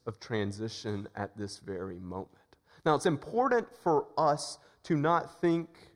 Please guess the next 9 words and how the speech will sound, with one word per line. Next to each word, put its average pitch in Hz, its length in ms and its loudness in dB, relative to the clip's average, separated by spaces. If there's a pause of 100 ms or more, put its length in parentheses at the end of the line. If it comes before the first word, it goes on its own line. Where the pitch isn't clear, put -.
(220)
from 147 140 2
a - 60 2
twenty-first 143 680 0
century 127 360 -2
perspective - 800 -2 (760)
upon 107 480 -2 (420)
this 110 240 -4
woman's 104 580 -4 (500)
situation. 123 720 -6